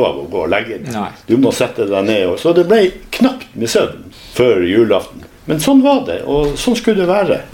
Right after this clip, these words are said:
Speaker 1: Det var jo masse år ikke jeg pyntet juletre hjemme.
Speaker 2: <laughs>
Speaker 1: Så
Speaker 2: Ja.
Speaker 1: noen lurte jo på om vi <laughs> gjorde det her bare for å slippe unna og jobbe hjemme.
Speaker 2: <laughs> Men det er klart, det
Speaker 1: Det ble
Speaker 2: blir
Speaker 1: en tradisjon.
Speaker 2: Det ble en tradisjon.
Speaker 1: Ja, ja, absolutt.
Speaker 2: Ja. Mm.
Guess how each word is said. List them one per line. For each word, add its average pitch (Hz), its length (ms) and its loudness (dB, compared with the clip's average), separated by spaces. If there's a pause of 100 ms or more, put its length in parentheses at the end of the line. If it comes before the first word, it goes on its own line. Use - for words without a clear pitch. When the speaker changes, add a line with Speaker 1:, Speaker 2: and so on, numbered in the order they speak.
(100)
Speaker 1:
Det 147 140 2
var 175 120 4
jo 147 120 2
masse 135 580 0
år 165 260 4
ikke 127 160 -2
jeg 123 120 2
pyntet 127 340 0
juletre 202 340 0
hjemme. - 340 -8 (400)
Speaker 2:
<laughs> - 300 -6 (120)
Speaker 1:
Så 117 180 2 (300)
Speaker 2:
Ja. 196 260 0 (140)
Speaker 1:
noen 151 300 2
lurte 160 220 0
jo 123 80 2
på 131 200 2
om 120 80 -2
vi 110 80 -2 (140)
<laughs> 117 80 4
gjorde 127 200 2
det 113 140 2
her 160 100 -2
bare 123 240 0
for 107 160 -6
å 92 80 -4
slippe 123 320 -2
unna 104 300 0
og 92 140 -4
jobbe 117 340 2
hjemme. 180 340 0 (240)
Speaker 2:
<laughs> - 300 -12
Men 165 120 0
det 185 60 2
er - 60 -4
klart, 185 120 2
det 170 60 2
Speaker 1:
Det 143 80 2
ble 196 80 2
Speaker 2:
blir 185 140 0
Speaker 1:
en 151 80 -8
tradisjon. 139 420 0
Speaker 2:
Det 127 100 2
ble 135 140 2
en 107 80 -8
tradisjon. 107 320 -4
Speaker 1:
Ja, 135 160 4
ja, 113 380 -4
absolutt. 123 420 -2
Speaker 2:
Ja. 135 80 -4
Mm. 104 320 0